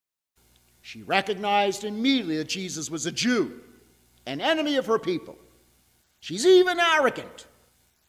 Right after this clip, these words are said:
But the divine mercy never allows those things to interfere with his mission, to bring people to the awareness of how much he loves them,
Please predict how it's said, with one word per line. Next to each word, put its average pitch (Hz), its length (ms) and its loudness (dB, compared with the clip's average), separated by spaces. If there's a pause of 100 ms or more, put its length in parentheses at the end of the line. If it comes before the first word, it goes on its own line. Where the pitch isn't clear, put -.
(640)
But 175 160 -14
the 214 80 -4
divine 247 680 -2
mercy 254 440 -2
never 294 340 -2
allows 311 640 -2
those 240 320 -2
things 190 560 -4 (220)
to - 220 -8
interfere 285 560 0
with 302 160 -4
his 294 220 -4
mission, 320 560 -2 (720)
to 220 140 2
bring 247 280 2
people 320 540 0
to 254 140 -6
the 214 160 -4
awareness 247 680 2
of 254 260 -4
how 294 360 0
much 269 400 -8
he 269 340 -6
loves 240 520 -2
them, 135 540 -2